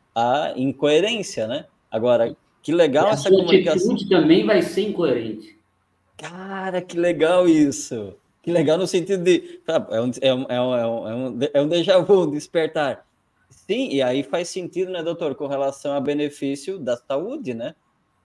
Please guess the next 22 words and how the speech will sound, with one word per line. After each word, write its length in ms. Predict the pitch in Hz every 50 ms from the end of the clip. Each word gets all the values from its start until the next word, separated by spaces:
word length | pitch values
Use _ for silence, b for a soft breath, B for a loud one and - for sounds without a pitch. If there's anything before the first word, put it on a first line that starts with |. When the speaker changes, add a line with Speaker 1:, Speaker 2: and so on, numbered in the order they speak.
| _ -
Speaker 1:
Quanto, 300 | 139 147 170 - - -
é 140 | - 135 151
isso, 320 | 190 190 165 - - 139
né? 120 | 127 127 120
Deixa 200 | 107 123 - -
eu 40 | 135
ver 80 | 139
se 120 | 151 - 165
eu 60 | 151
entendi 400 | 151 147 - 151 139 123 127 143
também, 260 | 143 139 127 131 135
para 80 | 131 143
as 60 | 139
pessoas 340 | _ - 139 - 139 131 131
entenderem. 380 | 131 147 131 117 113 104 92 - _ _ _ _ _ _ _ _
Quanto 260 | - 196 202 196 -
mais 360 | 151 139 135 143 160 196 220 -
coerente 720 | _ - 226 190 165 135 127 127 135 160 190 185 - 156
for 380 | 151 - - 147 139 127 - - _ _ -
esta, 560 | 135 135 139 135 - - - 131 117 110 104 -
essa, 500 | 117 123 123 - - 139 123 113 104 -
essa 540 | 90 110 110 - - - 110 104 101 92 -